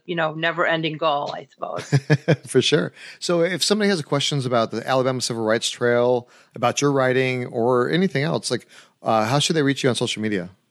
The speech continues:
Speaker 1: I'm at Twitter at the at sign and then just Mira Temkin, M I R A T E M K I N. My website is mira temkin travel dot com, which is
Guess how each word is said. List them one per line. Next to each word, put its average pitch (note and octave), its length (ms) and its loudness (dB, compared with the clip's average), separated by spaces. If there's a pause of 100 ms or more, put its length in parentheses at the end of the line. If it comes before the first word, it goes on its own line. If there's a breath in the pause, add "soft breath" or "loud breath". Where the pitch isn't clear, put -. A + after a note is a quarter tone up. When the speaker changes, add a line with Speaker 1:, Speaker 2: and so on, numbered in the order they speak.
(640 loud breath)
Speaker 1:
I'm G3+ 200 -2
at G3+ 140 -4
Twitter G#3 580 -4
at F3 520 -4 (120)
the D#3 200 -2
at F3 220 -2
sign F3+ 300 -2
and E3+ 140 -6
then E3 180 -2
just D#3 220 -12
Mira E3 400 0
Temkin, E3 600 -6 (340 loud breath)
M E3+ 240 -2
I D#3+ 300 -2
R D#3+ 340 -2
A D#3+ 380 -2 (320 soft breath)
T F3+ 440 -2
E - 40 -6
M D#3+ 320 -2
K D#3+ 340 -4
I E3 280 -2
N. D3+ 520 -2 (440 loud breath)
My E3 420 0
website E3+ 680 -2
is D#3 360 -6
mira E3 420 0
temkin D#3 500 -4
travel D#3+ 480 -2
dot D#3+ 280 -2
com, D#3+ 520 -2 (480 loud breath)
which E3+ 240 2
is D#3 380 -2